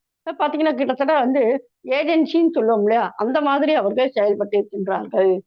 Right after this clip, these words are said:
அடுத்த வினா, பண்டைய காலத்து இலங்கையின் பெயர் என்ன? அப்பெயரை அயல் நாட்டார் எவ்வாறு வழங்கினர் என்னும் தகவல்களை தருபவர் யார்? பண்டை காலத்து இலங்கையின் பெயர் தாம்பன்னி.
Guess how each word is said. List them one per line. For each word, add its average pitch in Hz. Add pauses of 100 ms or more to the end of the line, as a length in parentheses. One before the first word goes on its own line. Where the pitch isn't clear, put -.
(460)
அடுத்த 285
வினா, 196 (220)
பண்டைய 277
காலத்து 330
இலங்கையின் 277
பெயர் 214
என்ன? 185 (500)
அப்பெயரை 294 (160)
அயல் 269
நாட்டார் 247 (100)
எவ்வாறு 220 (120)
வழங்கினர் 196 (220)
என்னும் 277
தகவல்களை 269 (160)
தருபவர் 208 (260)
யார்? 190 (840)
பண்டை 269
காலத்து 339
இலங்கையின் 269
பெயர் 220 (240)
தாம்பன்னி. 208